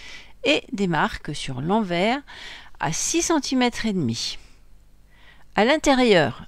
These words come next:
du masque, faites une marque à six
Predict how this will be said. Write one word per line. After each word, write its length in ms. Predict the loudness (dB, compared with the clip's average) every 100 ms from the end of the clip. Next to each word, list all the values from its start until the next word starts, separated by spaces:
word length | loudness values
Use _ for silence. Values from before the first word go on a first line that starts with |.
| -12
du 120 | -6
masque, 440 | -2 -2 -2 -2 -4 -4 -16 -20 -18 -18 -20 -20 -20 -20 -20
faites 480 | -4 4 4 4 -6 -6 -2
une 180 | 0
marque 440 | 2 2 0 -2 -6 -6 -2
à 140 | 0
six 520 | 2 2 2 0 0